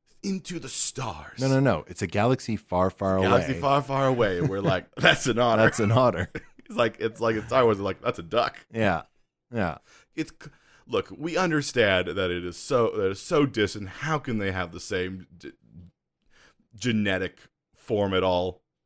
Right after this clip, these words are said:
Speaker 1: But that's an otter.
Speaker 2: That's not, well, here's the thing. Here's the thing, Kevin. Statistically, not impossible.
Speaker 1: <laughs> Statistically, nothing's impossible.
Speaker 2: Exactly. So I'm saying if there's an otter on another planet,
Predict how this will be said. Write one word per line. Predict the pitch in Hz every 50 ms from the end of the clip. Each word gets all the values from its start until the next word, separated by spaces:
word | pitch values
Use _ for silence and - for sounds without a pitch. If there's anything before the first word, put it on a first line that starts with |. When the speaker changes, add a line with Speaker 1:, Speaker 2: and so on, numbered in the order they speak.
| _ -
Speaker 1:
But | 90
that's | 87 190 220 -
an | 139 - -
otter. | 98 92 78 - - - -
Speaker 2:
That's | 101 110 110 -
not, | 113 - 113 113
well, | 110 120
here's | - - 165 170 165
the | 151 123
thing. | - 123 95 76 71 67 - - -
Here's | - 123 123 -
the | -
thing, | - - 127 117 95
Kevin. | 85 71 - 73 73 87 95 _ _ _ _ _ _ _ _ _ _ _ _ _ _ _ _ _ _ _ _ _ _ _ _
Statistically, | - - - 113 107 - 143 151 - - 127 - - 78 73 76 80 85 _ _ _ _ _ -
not | 90 98 107 104 104
impossible. | 98 90 104 101 101 - - - - 67 - _ _ _ - - - - - - - - - - - - - -
Speaker 1:
<laughs> | - 156 - - - - - - - - _ _ - - _ _ _ - - - - - - _ _ _ _ _
Statistically, | - - - 147 147 - 92 - 82 80 78
nothing's | 78 87 110 139 - - 71 71 -
impossible. | 65 - - - - 92 107 113 - - - 82 - - - 104
Speaker 2:
Exactly. | 113 101 113 113 131 - - - 95 87
So | - - 90 85 90 107
I'm | 110 98 98
saying | 104 - 120 135 117 98 95 101
if | 95 -
there's | - 95 90
an | 82 82
otter | 69 80 82 82
on | 90 95 104 110
another | 113 117 127 143
planet, | 139 - 131 117 95 82 82 82 101 -